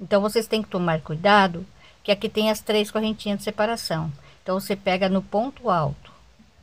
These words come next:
tá? Bem aqui no ponto alto. Aqui eu faço dois pontos baixos. E aproveitando aqui no nozinho, faço um ponto baixo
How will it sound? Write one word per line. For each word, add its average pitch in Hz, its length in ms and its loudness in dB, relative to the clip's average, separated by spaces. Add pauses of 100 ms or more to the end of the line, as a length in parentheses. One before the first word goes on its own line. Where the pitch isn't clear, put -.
tá? 190 300 -2 (420)
Bem 202 200 -2
aqui 233 140 -8
no 220 100 -4
ponto 214 340 -2
alto. - 360 -4 (1600)
Aqui 151 240 -8
eu 175 80 -2
faço 160 460 0 (460)
dois 185 360 4
pontos 202 440 -2
baixos. - 680 -4 (2250)
E 185 60 -8
aproveitando 208 600 6
aqui 185 160 -2
no 202 100 6
nozinho, 196 800 2 (1600)
faço 165 380 -2
um 180 140 0
ponto 170 340 -4
baixo 175 760 0